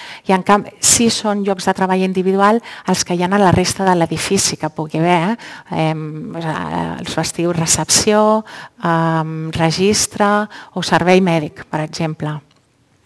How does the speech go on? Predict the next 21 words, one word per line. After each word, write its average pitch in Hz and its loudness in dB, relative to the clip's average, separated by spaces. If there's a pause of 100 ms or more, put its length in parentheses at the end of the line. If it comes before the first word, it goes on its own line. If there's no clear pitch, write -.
(640)
De 180 6
llocs 202 -2
col·lectius, 226 2 (100)
el 196 0
que 190 -2
volem 214 2
és 208 2
que 190 2
a - -2
la 170 0
planta 226 2
d'oficina, 220 0
a 190 4
prop 226 0
del 220 2
treballador, 196 2 (300)
hi 220 4
hagi 214 4
una 208 2
gran 185 2
varietat 180 2